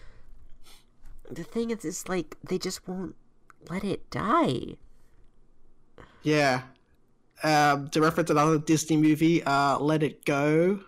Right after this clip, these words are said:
Speaker 1: <laughs> But yeah, this is, like, lead-, okay, this is, I guess this is leading into the elephant. Disney Plus.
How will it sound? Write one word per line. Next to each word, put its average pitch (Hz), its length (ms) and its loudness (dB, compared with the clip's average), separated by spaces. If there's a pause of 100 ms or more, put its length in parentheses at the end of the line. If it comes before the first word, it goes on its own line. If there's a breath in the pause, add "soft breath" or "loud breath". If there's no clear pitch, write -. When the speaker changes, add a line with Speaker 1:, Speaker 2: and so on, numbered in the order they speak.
Speaker 1:
<laughs> - 240 -8 (840 soft breath)
But - 120 -6
yeah, 220 180 0
this 180 200 -4
is, 214 120 -10
like, 214 320 -4 (1300)
lead-, 175 240 -2
okay, 170 180 -6
this - 220 -8
is, 180 260 -8
I 165 60 -12
guess - 240 -12 (200)
this 147 200 -14
is 135 80 -12
leading 135 240 -6
into 123 160 -8
the 135 100 -8
elephant. 120 400 -8 (720 soft breath)
Disney 214 260 -4
Plus. - 580 -6